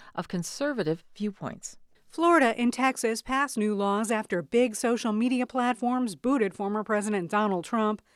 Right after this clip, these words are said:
Speaker 2: following violence at the U S Capitol in twenty twenty-one. The laws bar large sites from discriminating against users because of their viewpoints. Trade groups for the big platforms argue the government cannot compel them to speak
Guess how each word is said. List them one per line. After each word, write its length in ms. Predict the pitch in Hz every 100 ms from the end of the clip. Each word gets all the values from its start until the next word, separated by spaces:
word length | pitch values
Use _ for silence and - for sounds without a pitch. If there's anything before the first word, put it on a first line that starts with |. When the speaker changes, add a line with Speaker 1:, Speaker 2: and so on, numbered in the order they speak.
| _ _
Speaker 2:
following 440 | 175 170 170 165
violence 480 | 202 196 220 220 233
at 100 | 214
the 80 | 220
U 140 | 220
S 120 | 220
Capitol 460 | - 226 226 185 185
in 120 | 202
twenty 260 | 180 170 175
twenty-one. 800 | - 190 190 190 185 170 139 - _ _ - -
The 100 | 208
laws 380 | 202 202 208 165
bar 360 | - 214 240 185
large 340 | 170 170 170
sites 400 | - 226 214 214
from 200 | 220 208
discriminating 880 | 226 208 - 277 269 262 254 247 240
against 420 | 240 254 247 -
users 500 | 226 277 214 185 - _ - _
because 460 | 247 - 277 240 240
of 140 | 214
their 180 | 226 220
viewpoints. 800 | 226 254 - 185 170 - - - _ - - -
Trade 340 | - 208 202
groups 320 | 202 208 -
for 160 | - 190
the 80 | 175
big 300 | 170 202 165
platforms 680 | 214 208 - - 233 240 -
argue 320 | 226 214 247
the 120 | 240
government 440 | 240 233 247 247
cannot 600 | - 247 226 247 269 220
compel 380 | - 196 240 247
them 200 | 196 165
to 80 | 151
speak 500 | - - 240 240